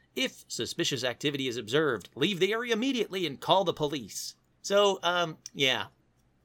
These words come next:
Sounds a little too fishy that all of a sudden they're saying, "No, no, it's fine. Go back into those campgrounds. You're not gonna be killed by a satanic cult." I'm just kidding. It's, it's all fake. It was fake.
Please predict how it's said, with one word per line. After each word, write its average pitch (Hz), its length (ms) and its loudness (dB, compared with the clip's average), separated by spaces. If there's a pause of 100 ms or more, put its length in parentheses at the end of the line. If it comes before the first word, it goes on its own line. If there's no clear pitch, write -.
(600)
Sounds 226 440 2
a 208 40 6
little 208 280 8
too 214 200 2
fishy 175 720 0
that 127 260 2
all 160 220 4
of 151 80 0
a 151 60 2
sudden 143 500 2
they're 135 220 2
saying, 147 520 0
"No, 196 460 2
no, 196 220 2
it's 214 120 -2
fine. 208 520 -2
Go 208 200 6
back 202 380 2
into 254 180 0
those 202 220 2
campgrounds. 120 720 -2 (320)
You're 202 260 2
not 262 260 4
gonna 185 220 0
be 143 380 0
killed 180 440 4
by 151 180 2
a 131 120 2
satanic 143 720 -2
cult." 170 560 2 (340)
I'm 127 140 -2
just 107 160 -8
kidding. 98 180 -8
It's, 110 220 -8 (300)
it's - 160 -6
all 131 180 4
fake. 101 320 -4
It 175 40 -2
was 175 120 2
fake. 165 340 4